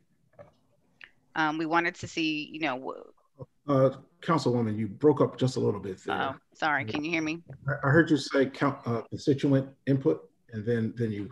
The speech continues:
Speaker 2: then you're fro-, then you froze there.
Speaker 1: Oh, okay. Um, <clears throat> from the healthy discussion we had about that at that budget hearing, and then we had some constituent feedback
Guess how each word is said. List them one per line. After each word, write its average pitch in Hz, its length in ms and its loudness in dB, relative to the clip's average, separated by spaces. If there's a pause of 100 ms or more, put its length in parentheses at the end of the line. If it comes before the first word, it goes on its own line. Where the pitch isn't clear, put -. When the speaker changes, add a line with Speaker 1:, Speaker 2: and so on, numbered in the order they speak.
Speaker 2:
then 110 140 -4
you're 98 180 -10
fro-, - 340 -10
then 104 140 -8
you 92 80 -10
froze 95 320 -12
there. - 180 -16 (100)
Speaker 1:
Oh, 135 120 -4
okay. - 160 -14 (500)
Um, 143 400 -2 (220)
<clears throat> 190 80 -12 (920)
from 185 180 0
the 160 80 2
healthy 208 240 -2
discussion 160 480 -4
we 160 100 -2
had 156 260 0
about 165 320 -2
that 165 280 -4
at - 200 -10
that 151 220 -6
budget 175 300 -4
hearing, 185 380 -6
and 151 120 -4
then 139 80 -6
we 151 100 -8
had 147 180 -2
some 147 120 -6
constituent 151 600 -6
feedback 160 560 -4